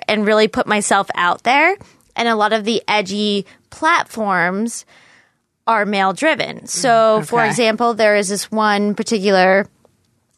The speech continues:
Speaker 1: online, uh, publication called whatever it's called.
Speaker 2: <laughs>
Speaker 1: Uh, <laughs> but it is, if you look at their masthead, it is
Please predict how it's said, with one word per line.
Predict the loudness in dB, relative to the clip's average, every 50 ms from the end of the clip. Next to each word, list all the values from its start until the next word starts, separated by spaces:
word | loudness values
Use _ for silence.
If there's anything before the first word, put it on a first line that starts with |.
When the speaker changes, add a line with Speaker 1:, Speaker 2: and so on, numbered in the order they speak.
| _ _ _ _ -2
Speaker 1:
online, | 0 0 0 2 2 2 2 2 2 2 0 0 -2 -2 -4 -6 -8 -14 _ _ _ _ _ _ _
uh, | 0 2 4 4 4 4 2 2
publication | 0 -4 -4 -2 -2 0 0 0 0 0 0 0 -2 -4 -6 -6
called | -2 0 2 2 4 4 4 2 0 -2 _ _ _ _ _ _ _ _ _ _
whatever | -20 -14 -8 -4 -2 0 0 2 0
it's | -2 -2 0
called. | 0 0 0 0 -4
Speaker 2:
<laughs> | -4 0 2 2 2 2 0 -2 0 2
Speaker 1:
Uh, | 2 4 4 4 2 2 2 2 2 2 2 2 2 2 0 -2 -4
<laughs> | -6 -6 -4 -4 -2 -4 -4 -4 -4 -6 -6 -8 -2 _
but | 0 2 2 2 0 0 -2 -6 -12 -14 _ _ _
it | -2 -2 0 0
is, | 0 0 0 0 0 0 -2
if | -2 -2 0
you | -2 -2 -2
look | 0 0 0 0 0 0
at | -2 0
their | 0 -2 0 0
masthead, | -2 0 0 -2 -2 -2 -2 0 0 0 -2 -4 -10 _ _
it | -2 0 0 -2 -2 -4 _ -4
is | -2 0 0 0 0 0 -2 -4